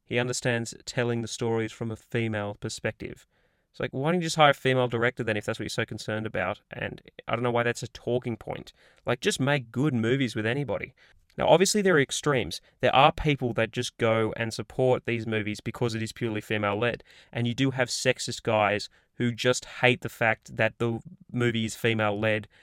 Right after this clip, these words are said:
regardless of how good it is, just because it's a female in the lead role. And they think it's, like, some agenda when actually maybe this time it isn't. I just personally believe that most people are sick of the sort of pandering, like everyone's dumb, mindless zombies, right? But tell me what you think in the comments.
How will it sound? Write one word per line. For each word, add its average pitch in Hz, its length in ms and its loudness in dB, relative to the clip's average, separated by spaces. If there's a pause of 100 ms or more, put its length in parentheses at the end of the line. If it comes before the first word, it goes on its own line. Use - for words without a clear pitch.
(140)
regardless 135 380 6
of 131 60 0
how 123 80 8
good 123 220 2
it 113 60 -2
is, 104 140 0
just 117 140 -8
because 113 240 -2
it's 107 100 -6
a 110 60 -4
female 110 480 2
in 104 80 -4
the 101 80 -4
lead 101 220 0
role. 117 360 0 (380)
And 110 120 0
they 104 60 4
think 110 220 -2
it's, - 120 -6
like, 104 140 0
some 107 160 -4
agenda 104 380 0
when 101 240 -2
actually 107 320 -2
maybe 107 180 0
this 113 160 -2
time 101 240 -2
it 98 80 -4
isn't. - 300 4 (360)
I 143 160 4
just 170 180 0
personally 110 340 0
believe 95 320 -4
that - 100 -6
most 110 300 0
people - 440 -6
are 120 40 -12
sick - 260 -6
of 104 240 -4
the 107 80 -6
sort 110 160 -2
of - 80 -8
pandering, 110 640 -4 (260)
like 104 200 -2
everyone's 110 500 0
dumb, 107 320 2
mindless 104 400 -2
zombies, 107 480 -6
right? 101 220 -4 (1000)
But - 80 -4
tell 180 140 4
me 196 60 8
what 180 120 6
you 135 140 4
think 135 180 -2
in 123 60 -4
the 120 60 0
comments. 120 500 0